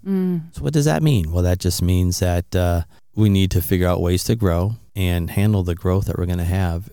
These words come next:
Speaker 2: And it's expected to be a little challenging and try to get ahead of it.
Speaker 1: Mm-hmm.
Speaker 2: In terms of the piece of advice that I have, I,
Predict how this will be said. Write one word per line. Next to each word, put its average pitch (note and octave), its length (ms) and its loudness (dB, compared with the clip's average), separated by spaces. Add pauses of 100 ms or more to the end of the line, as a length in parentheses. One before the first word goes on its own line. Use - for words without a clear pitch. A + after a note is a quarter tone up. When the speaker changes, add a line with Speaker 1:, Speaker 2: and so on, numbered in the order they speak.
Speaker 2:
And G2 220 0
it's - 260 -4 (120)
expected G#2 440 -2
to G2 60 -6
be G2 140 2
a F#2+ 40 2
little G2+ 200 4
challenging F2 640 0
and E2+ 320 -6 (160)
try F#2 160 0
to F2+ 80 -2
get F2 140 -2
ahead F2+ 160 -2
of E2+ 80 -4
it. - 60 -10 (100)
Speaker 1:
Mm-hmm. F3 300 0 (320)
Speaker 2:
In B2 120 -4
terms F3 240 -4
of A#2 80 -2
the G#2 80 -2
piece B2 240 0
of F#2 80 4
advice F2+ 380 2
that F2+ 120 2
I F2 120 0
have, E2+ 340 -2
I, F#2+ 120 0